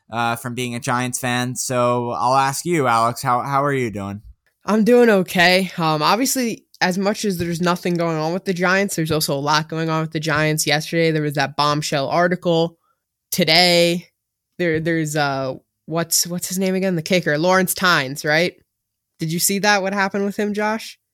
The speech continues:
Speaker 2: How he's now pushing for Kevin Abrams to be G M? I, I don't know what's going on. So, some, some, I saw one tweet say someone offered him an extra large Pepsi, so that's why he's doing it now.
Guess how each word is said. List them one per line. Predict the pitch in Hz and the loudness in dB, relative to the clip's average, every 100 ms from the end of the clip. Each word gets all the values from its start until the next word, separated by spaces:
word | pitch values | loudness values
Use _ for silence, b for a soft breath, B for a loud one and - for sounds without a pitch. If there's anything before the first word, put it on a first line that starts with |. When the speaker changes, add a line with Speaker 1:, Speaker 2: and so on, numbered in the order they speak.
| _ 156 | _ -2
Speaker 2:
How | 175 | 0
he's | 185 175 | 2 0
now | 180 180 | 2 2
pushing | 175 190 180 165 | 0 -4 -4 -4
for | 160 | -4
Kevin | 202 180 180 | 0 0 2
Abrams | 165 175 165 175 185 | 2 2 0 -4 -4
to | 180 | -4
be | 170 | -4
G | 156 151 175 | -4 -2 0
M? | 175 180 185 - _ _ _ _ - | 2 0 -4 -8 _ _ _ _ -2
I, | 175 165 170 | 0 2 2
I | |
don't | 170 | 0
know | 170 | 0
what's | 165 165 | -2 -4
going | - 156 156 | -4 -2 0
on. | 165 170 175 - _ - | 0 0 -2 -6 _ -8
So, | 175 160 | -4 -2
some, | - 170 170 175 | -2 -2 -2 -4
some, | 170 175 160 - 180 107 - - | -4 -2 -4 -6 -10 -12 -14 -12
I | - 110 139 170 | -8 -6 -4 -2
saw | 190 170 | 0 0
one | 165 185 | 0 -2
tweet | 185 160 - | 0 -2 0
say | 165 151 151 _ _ _ _ | 0 0 -4 _ _ _ _
someone | - 185 175 | -2 0 2
offered | 165 165 175 165 | 2 2 0 0
him | 156 | 0
an | 147 | 0
extra | 156 - 160 | -2 -4 -4
large | 151 147 147 - | -2 -2 -4 -4
Pepsi, | 143 139 147 151 156 - | -2 -2 -6 -8 -14 -8
so | - 139 131 151 _ - | -6 -4 -6 -10 _ -10
that's | 143 - | -8 -6
why | 135 135 | -6 -6
he's | 143 | -8
doing | 135 131 | -8 -6
it | 131 | -6
now. | 131 131 139 | -8 -8 -10